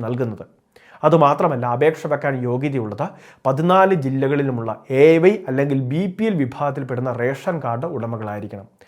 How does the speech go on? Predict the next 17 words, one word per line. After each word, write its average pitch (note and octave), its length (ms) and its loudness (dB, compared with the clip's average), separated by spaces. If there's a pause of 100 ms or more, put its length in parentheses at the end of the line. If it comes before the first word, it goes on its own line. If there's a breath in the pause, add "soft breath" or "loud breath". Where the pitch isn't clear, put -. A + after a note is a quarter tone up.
(340 loud breath)
അതുമാത്രമല്ല, F3+ 520 6 (100)
റേഷൻ C3+ 360 -4
കാർഡിൽ D3 300 0
പേരുള്ള C#3 320 2 (160)
ആ - 20 0 (140)
ഉടമയുടെ C#3 460 -2 (120)
പേരിലുള്ള C3+ 540 -2 (100)
സ്ഥലവും B2+ 400 -4 (340 loud breath)
ആ A3 40 6 (100)
സ്ഥലത്തിലുള്ള D3 580 -4 (160)
വീടുമായിരിക്കണം. A2+ 760 -2 (480 loud breath)
അങ്ങനെ A#3+ 320 8
ഉണ്ടെങ്കിലാണ് D#3+ 640 2
നമുക്ക് B2+ 240 -4 (140)
അപേക്ഷ C3 360 0
വെക്കാൻ C3 280 -6
സാധിക്കുന്നത്. C3+ 480 0